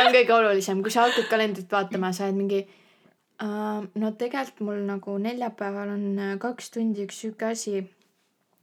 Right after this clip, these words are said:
Ja ta ütles, et tal on terve päev vaba.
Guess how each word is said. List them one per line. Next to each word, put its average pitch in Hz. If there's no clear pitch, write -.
Ja 208
ta 208
ütles, 226
et 190
tal 208
on 202
terve 214
päev 214
vaba. 202